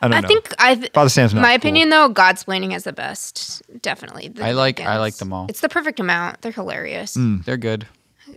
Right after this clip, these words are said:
Speaker 2: Personalities are
Speaker 3: All right, so let's
Speaker 2: top
Speaker 3: talk
Speaker 2: notch.
Speaker 3: about Catholic podcasts for the next
Speaker 1: <laughs>
Speaker 3: twenty minutes.
Speaker 1: We have gone on so many tangents right now. And
Speaker 3: Right. It's almost like a show on, on
Speaker 2: We should
Speaker 3: Very
Speaker 2: do a
Speaker 3: Fast.
Speaker 2: show on our favorite Ca-,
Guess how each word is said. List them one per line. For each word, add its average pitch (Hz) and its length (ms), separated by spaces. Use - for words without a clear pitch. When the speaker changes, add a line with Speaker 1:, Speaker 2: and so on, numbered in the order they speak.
Speaker 2:
Personalities 202 760
are - 340
Speaker 3:
All 117 100
right, 123 220
so - 120
let's 160 140
Speaker 2:
top 185 60
Speaker 3:
talk 165 120
Speaker 2:
notch. - 60
Speaker 3:
about - 60
Catholic 117 300
podcasts 131 760
for - 120
the 220 80
next - 440
Speaker 1:
<laughs> - 140
Speaker 3:
twenty 123 200
minutes. 110 300
Speaker 1:
We 165 120
have 165 160
gone 135 220
on 123 120
so 214 260
many 170 180
tangents 110 680
right 104 160
now. 117 200
And 107 100
Speaker 3:
Right. 95 180
It's - 140
almost 156 640
like 110 280
a 117 40
show 101 280
on, 98 160
on 101 140
Speaker 2:
We 320 80
should 453 260
Speaker 3:
Very - 0
Speaker 2:
do 415 100
a 302 100
Speaker 3:
Fast. 254 80
Speaker 2:
show 190 260
on 180 320
our 175 140
favorite 196 280
Ca-, - 160